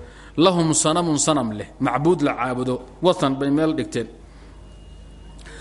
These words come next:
Laa yajuusu uusan tallaabi karin, uun dhaafaynin sanamkaas, axadun axad socoto ah.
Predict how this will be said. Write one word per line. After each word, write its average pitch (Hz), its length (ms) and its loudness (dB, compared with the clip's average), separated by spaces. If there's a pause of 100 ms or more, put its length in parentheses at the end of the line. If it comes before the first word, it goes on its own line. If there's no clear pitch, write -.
(320)
Laa 190 220 6
yajuusu 180 540 2
uusan 165 260 2
tallaabi 165 440 4
karin, 170 180 0
uun 160 160 0
dhaafaynin 165 460 2
sanamkaas, 139 640 0
axadun 156 440 0
axad 165 260 -2
socoto - 360 2
ah. 127 160 -2